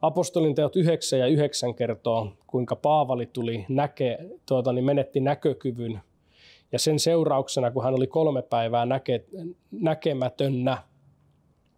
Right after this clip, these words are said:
ei hän syönyt eikä hän juonut. Joskus sairauksienkin aikaan, kun tulee joku sairaus, niin voi olla ihan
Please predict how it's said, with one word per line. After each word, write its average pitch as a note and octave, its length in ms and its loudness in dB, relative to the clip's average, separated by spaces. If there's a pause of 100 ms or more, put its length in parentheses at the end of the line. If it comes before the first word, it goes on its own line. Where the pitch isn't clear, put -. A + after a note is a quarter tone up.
(260)
ei D3+ 180 2
hän B2 180 0
syönyt C3+ 480 0
eikä A2 300 -4
hän G#2 260 -8 (100)
juonut. G#2 680 -6 (220)
Joskus C#3+ 400 -2
sairauksienkin B2 880 -2
aikaan, A2+ 300 -2
kun G#2+ 140 -8
tulee A#2+ 200 -4
joku A2 180 -6
sairaus, A2+ 640 -2
niin A2 180 -12
voi A#2 200 -4
olla G#2+ 200 -6
ihan G#2 240 -8